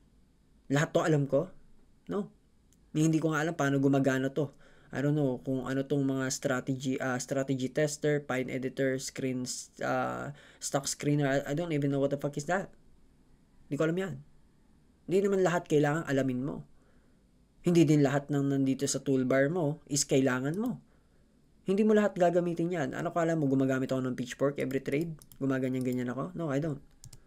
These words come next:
So, I want you to do,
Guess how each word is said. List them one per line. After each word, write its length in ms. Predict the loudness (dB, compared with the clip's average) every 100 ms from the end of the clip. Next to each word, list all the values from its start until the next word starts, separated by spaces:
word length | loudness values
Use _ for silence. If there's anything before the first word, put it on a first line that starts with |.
| -20 -20 -20 -20 -20 -20 -20 -20 -20 -20 -20 -20 -6
So, 120 | -2
I 40 |
want 200 | 0 2
you 80 | 4
to 80 | 4
do, 400 | 6 6 4